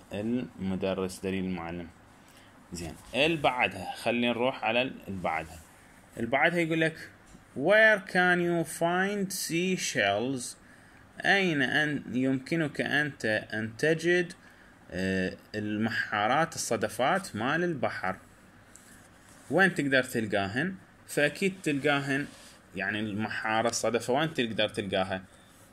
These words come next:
تلقاها بالبحر، مو صحيح؟ البحر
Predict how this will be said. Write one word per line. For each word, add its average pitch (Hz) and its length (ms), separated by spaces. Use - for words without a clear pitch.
تلقاها 95 420
بالبحر، 151 540
مو 123 120
صحيح؟ 175 460
البحر 143 640